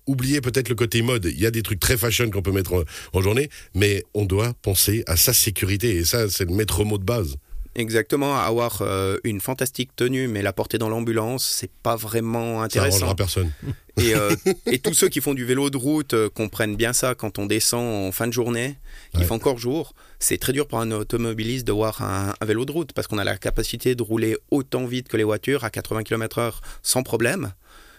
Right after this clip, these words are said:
Speaker 2: Mais il faut noir, on est quand même un
Speaker 1: Ah ouais.
Speaker 2: élément plus petit, et de pas avoir, euh, d'éléments fluo sur soi, de pas avoir de phare, même sur un vélo de route, c'est des choses qui peuvent nous mettre en danger.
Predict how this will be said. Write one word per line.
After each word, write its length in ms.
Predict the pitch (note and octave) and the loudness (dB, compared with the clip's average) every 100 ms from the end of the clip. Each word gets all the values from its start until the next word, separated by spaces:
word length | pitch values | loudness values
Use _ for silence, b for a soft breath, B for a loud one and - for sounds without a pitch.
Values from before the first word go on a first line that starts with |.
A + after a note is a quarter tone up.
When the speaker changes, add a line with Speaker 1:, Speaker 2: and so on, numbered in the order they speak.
| B - | B -4
Speaker 2:
Mais 360 | A2 C3 F3 _ _ _ _ _ _ - - - _ - - | 0 2 0 _ _ _ _ _ _ -20 -20 -20 _ -20 -14
il 120 | - A#2+ | -6 -2
faut 200 | - D#3 | 2 2
noir, 260 | C#3+ F3+ A#2+ | 2 -2 -2
on 80 | |
est 40 | G#2+ | -2
quand 120 | A#2+ | 0
même 140 | C3 | 2
un 20 | - | 2
Speaker 1:
Ah 40 | |
ouais. 60 | - | 2
Speaker 2:
élément 220 | A#2 A#2+ | 2 0
plus 160 | - | -2
petit, 360 | C3 - F#3+ F3+ | -2 0 -2 0
et 80 | A#2+ | 0
de 80 | A2+ | 0
pas 160 | - C3+ | 2 2
avoir, 260 | C#3+ - | 2 -2
euh, 560 | A2+ A2 G#2 G#2 G2+ G2 - b b | -4 -2 -2 -2 -4 -6 -10 b b
d'éléments 320 | - A#2 A2+ G#2 | 0 2 2 -2
fluo 360 | - D3+ D#3 | -2 0 0
sur 180 | D3 C3+ | 0 0
soi, 220 | - C#3+ C#3 | 2 0 0
de 100 | G#2 | -4
pas 220 | - A#2 | -2 -2
avoir 160 | A#2 A2 | -2 -2
de 100 | G2+ | -2
phare, 380 | - F3 - B B B | 0 0 -2 B B B
même 140 | B2 B2 | -4 -2
sur 100 | A2 | -2
un 40 | |
vélo 180 | A2 A#2+ | 0 -2
de 60 | A#2 | 0
route, 280 | F3+ - - b b | 0 0 0 b b
c'est 480 | - - - B2 B2 | -2 0 2 2 0
des 100 | A#2 | 0
choses 180 | A2 G3+ | -4 -6
qui 80 | - | -6
peuvent 140 | - B2 | -4 -2
nous 80 | |
mettre 180 | A#2+ D3 | -4 -4
en 80 | C#3 | -4
danger. 360 | D3+ D#3+ D3 | -4 -4 -6